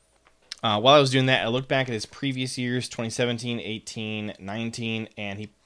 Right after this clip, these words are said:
played, uh, considerably better than in, um, oh, in twenty twenty, I think I forgot.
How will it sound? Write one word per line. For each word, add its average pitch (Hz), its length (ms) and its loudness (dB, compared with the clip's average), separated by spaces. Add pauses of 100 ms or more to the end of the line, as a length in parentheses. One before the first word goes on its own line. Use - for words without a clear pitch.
(220)
played, 185 520 -4 (220)
uh, 107 400 2
considerably 131 500 -2
better 104 320 2
than 95 300 -2
in, 92 420 -6
um, 90 480 -10 (400)
oh, 110 140 4
in 110 100 2
twenty 127 220 4
twenty, 92 200 -4
I 82 40 -6
think 92 160 -10
I 92 40 -8
forgot. 90 300 -4